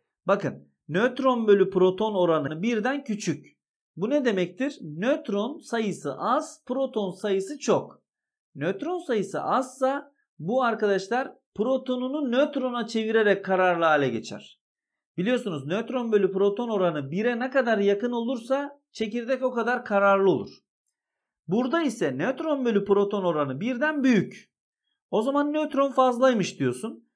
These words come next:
Nötron fazlaysa nötronlar protona dönüşür. Bir nötron bir protona dönüşür.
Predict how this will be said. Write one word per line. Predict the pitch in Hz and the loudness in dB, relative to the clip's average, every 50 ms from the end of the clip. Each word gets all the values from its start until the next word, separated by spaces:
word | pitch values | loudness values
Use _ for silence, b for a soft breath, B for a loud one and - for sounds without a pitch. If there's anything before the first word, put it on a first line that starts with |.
| _ _ | _ _
Nötron | - 175 247 311 320 320 269 269 254 233 | -4 -2 0 0 0 0 0 0 0 0
fazlaysa | - - 233 226 220 214 214 214 208 208 240 240 | 0 0 0 0 0 0 0 -2 -2 -2 -4 -6
nötronlar | 233 240 269 311 320 320 294 262 240 226 220 202 185 - | -2 0 0 0 0 0 -2 -2 0 2 0 0 0 2
protona | - 190 185 175 180 175 160 160 151 139 | 2 2 2 2 2 -2 -2 -2 -2 -2
dönüşür. | 135 127 123 - - 196 240 - - | -4 -4 -4 -4 -2 -4 -4 -4 -6
Bir | 165 160 208 226 220 202 | -6 -2 -2 0 0 0
nötron | 196 185 170 170 - 151 151 151 160 185 226 262 311 - b b b b b b _ _ 156 | 0 -2 -2 -2 -2 -4 -2 0 0 0 -2 -2 -8 -12 b b b b b b _ _ -4
bir | 165 208 226 202 208 | -2 0 0 0 2
protona | - 190 180 175 175 - 165 147 139 131 123 | 2 4 4 4 2 0 -4 -4 -4 -4 -2
dönüşür. | 131 143 160 190 180 180 - 220 226 226 233 233 - - | -2 -2 -2 -2 -4 -2 0 4 4 4 4 2 -6 -16